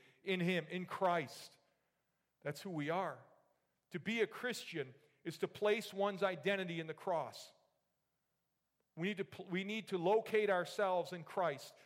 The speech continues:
We have a new identity, not as a victim, not as an addict, but our identity is in Christ. It's in Jesus. We've been born again, as we sang about.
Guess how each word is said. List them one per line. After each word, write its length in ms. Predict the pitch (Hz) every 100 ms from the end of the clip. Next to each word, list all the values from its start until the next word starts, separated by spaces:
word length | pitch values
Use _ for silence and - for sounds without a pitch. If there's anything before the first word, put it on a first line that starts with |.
| -
We 120 | 165
have 100 | 220
a 40 | 190
new 300 | 180 214 226
identity, 580 | 190 151 202 190 165 147
not 220 | 180 233
as 140 | 208
a 40 | 214
victim, 480 | 190 185 - 180 180 - _ _ _ _ _ _ -
not 200 | 180 240
as 140 | 208
an 100 | 233
addict, 540 | 185 170 175 180 - - _ _ _ _ _ _ -
but 100 | 180
our 140 | 180
identity 540 | 175 170 226 214 196
is 160 | 180 156 214 -
in 180 | 208
Christ. 640 | 202 - 196 127 - - - _ _ _ _ _ _
It's 240 | 175 -
in 180 | 220 202
Jesus. 720 | 151 180 185 147 - - - _ _ _ _ _ _ _ _ _ _ _ _ _ _ _
We've 160 | 160 175
been 140 | 180
born 300 | 160 175 170
again, 320 | 160 160 147
as 140 | 127 120
we 100 | 139
sang 300 | - 135 113
about. 280 | 104 104